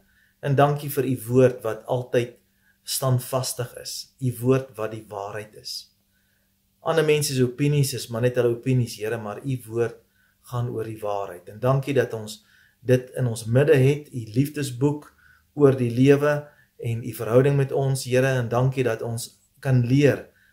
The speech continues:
wat U hart is, ook in U boek, die wonderlike woord wat U vir ons gegee het. Here, en ek bid ook dat U my lippe sal salf ook nou, hier waar ek die woord gaan deel ook nou, Here, en ons bid ook vir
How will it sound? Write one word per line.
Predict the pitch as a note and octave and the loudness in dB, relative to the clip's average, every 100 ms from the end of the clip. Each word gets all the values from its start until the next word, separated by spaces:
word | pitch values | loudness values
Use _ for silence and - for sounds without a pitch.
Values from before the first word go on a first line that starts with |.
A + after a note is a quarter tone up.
| _ G#2+ | _ -4
wat | A#2 B2 C3+ | -4 -2 -4
U | G2+ | -4
hart | A2+ A#2+ - | -4 -6 -8
is, | - - - | -12 -12 -6
ook | B2+ B2 | -6 -6
in | A#2 | -10
U | A2+ F#2+ | -12 -16
boek, | G2 _ _ _ _ _ _ _ _ - | -20 _ _ _ _ _ _ _ _ -16
die | A2 | -10
wonderlike | G#2+ G#2 A2 G#2+ G2 | -8 -4 -4 -6 -6
woord | G#2 G2+ | -6 -6
wat | G#2 G2+ | -8 -12
U | G2 | -14
vir | G#2+ | -18
ons | G#2 G#2+ | -16 -16
gegee | - G#2 - | -16 -16 -18
het. | _ _ _ _ - | _ _ _ _ 0
Here, | C3 D3 | 2 2
en | C#3+ B2 | 2 0
ek | - | 2
bid | B2 B2 | 0 2
ook | A2 | -4
dat | G#2+ A2 | -6 -8
U | A2+ | -10
my | G#2+ G#2 | -10 -10
lippe | G#2 B2 C#3 | -4 -4 -2
sal | C3 G#2+ | -6 -8
salf | - D3+ D3 D3+ | -4 -2 -4 -6
ook | C#3+ | -8
nou, | C#3+ D3 D3 _ _ _ _ | -4 -4 -6 _ _ _ _
hier | A2 A2+ | -12 -4
waar | A2 G#2+ G#2 | -4 -4 -6
ek | G#2+ | -10
die | G#2 | -8
woord | A2+ A2 | -4 -4
gaan | - G#2+ | -6 -4
deel | A#2 C3 | 2 2
ook | C3+ | 0
nou, | C#3 C3+ | -4 -2
Here, | B2+ C3+ C#3 C#3 _ _ _ _ | -2 -2 -4 -8 _ _ _ _
en | A2 | -12
ons | G#2+ G#2+ | -12 -4
bid | A2+ A2+ | -4 -4
ook | - | -6
vir | B2+ | -6